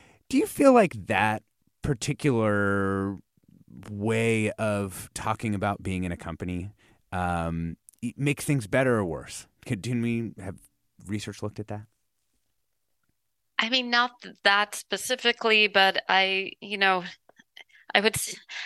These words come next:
Speaker 2: I would say that the, the shock of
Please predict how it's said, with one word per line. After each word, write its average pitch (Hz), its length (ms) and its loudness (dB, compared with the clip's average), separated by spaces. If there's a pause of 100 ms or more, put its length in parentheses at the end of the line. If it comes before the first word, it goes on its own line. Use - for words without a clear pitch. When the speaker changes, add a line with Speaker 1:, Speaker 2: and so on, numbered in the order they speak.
(160)
Speaker 2:
I 240 60 2
would 240 100 4
say 269 280 4
that 214 400 4 (400)
the, 190 580 2 (300)
the 190 80 -2
shock 214 440 0
of 180 420 0